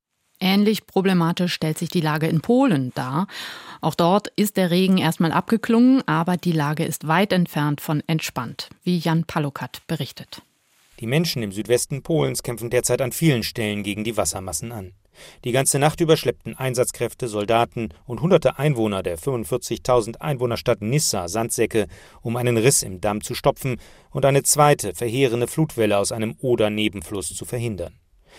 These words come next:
Speaker 2: Bislang erfolgreich. Allerdings droht nun ein naher See auszulaufen,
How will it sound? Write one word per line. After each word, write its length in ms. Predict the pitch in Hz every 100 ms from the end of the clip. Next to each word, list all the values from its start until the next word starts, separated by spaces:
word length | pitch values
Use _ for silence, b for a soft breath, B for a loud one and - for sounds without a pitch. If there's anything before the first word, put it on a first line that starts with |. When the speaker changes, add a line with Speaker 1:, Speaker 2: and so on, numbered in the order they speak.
| B -
Speaker 2:
Bislang 400 | - 131 135 -
erfolgreich. 720 | 123 147 131 - 90 - - b
Allerdings 360 | 123 120 123 127
droht 240 | 117 117
nun 280 | 120 143 170
ein 260 | 127 107 101
naher 260 | 113 113
See 320 | 104 117 143 -
auszulaufen, 760 | 120 - 127 117 113 120 98